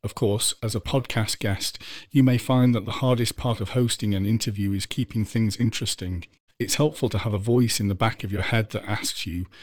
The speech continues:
regularly, "Is what you're saying actually interesting? Have you gone on too long?"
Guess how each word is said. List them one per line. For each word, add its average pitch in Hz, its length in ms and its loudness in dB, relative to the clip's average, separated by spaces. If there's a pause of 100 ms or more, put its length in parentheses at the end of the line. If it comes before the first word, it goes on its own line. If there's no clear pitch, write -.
(200)
regularly, 101 840 2
"Is 113 160 -2
what 117 160 -2
you're 107 120 0
saying 113 360 4
actually 101 540 -2
interesting? 92 640 -4 (320)
Have 123 120 -2
you 131 80 2
gone 139 220 4
on 135 140 6
too 113 100 2
long?" 110 480 2